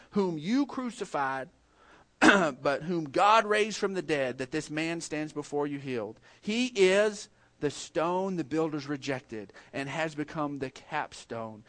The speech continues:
Salvation is found in no other, for there is no other name under heaven given by which men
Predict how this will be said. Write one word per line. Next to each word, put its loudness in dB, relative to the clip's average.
Salvation 0
is -10
found -2
in -4
no 0
other, -2
for -10
there -2
is -8
no 2
other -2
name -6
under -6
heaven -8
given -4
by 0
which -6
men -6